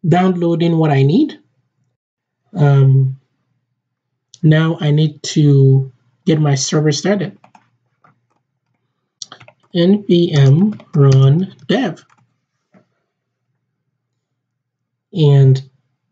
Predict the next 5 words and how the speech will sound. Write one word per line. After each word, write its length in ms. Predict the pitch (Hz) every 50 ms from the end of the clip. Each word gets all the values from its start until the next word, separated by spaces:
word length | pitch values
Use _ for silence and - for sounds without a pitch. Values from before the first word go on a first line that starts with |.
| _ _ _ _ _
if 480 | - 170 160 156 151 147 143 135 - -
I 120 | 160 143
have 320 | 143 135 135 143 135 139 - -
everything, 1000 | - 190 202 202 202 208 220 220 214 214 - - 208 190 190 185 185 185 185 - _ _ _ _ _ _ _ _ _ _ _ _ _ _ _ _ _ _ _ _ _ _ _ _ _ _ _ _ _ _ _ _ -
um, 640 | 208 151 143 139 139 139 135 135 135 135 135 135 -